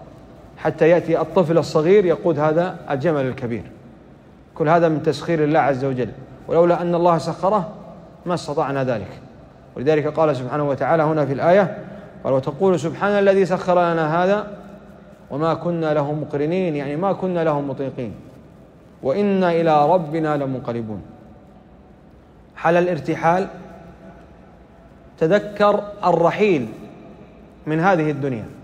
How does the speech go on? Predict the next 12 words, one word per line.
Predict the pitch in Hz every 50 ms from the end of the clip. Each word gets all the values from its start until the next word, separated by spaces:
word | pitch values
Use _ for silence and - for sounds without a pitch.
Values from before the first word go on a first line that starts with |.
| - - - - - - - - -
وهذه | 123 147 170 170 170 175 190 202 214 208 - 151
مناسبة | 151 170 185 175 147 143 160 151 160 - - - - - - - -
ذكر | 165 185 - 180 160 139
هذا، | 131 156 180 175 170 165 156 131 - - - - - - - - - - - - - - -
هذا | 156 165 165 165
الدعاء | 147 135 147 156 147 175 170 160
وهذا | 147 165 180 180 175
الذكر | 160 156 196 196 202 226 220 - - - - - - - - - - - - -
حال | - - 151 160 165 165
الركوب | 165 170 170 165 170 170 160 156 151 156 143 - 180 180 175 147
وحال | 139 131 120 151 156 151
السفر، | 139 - - 175 151 151 135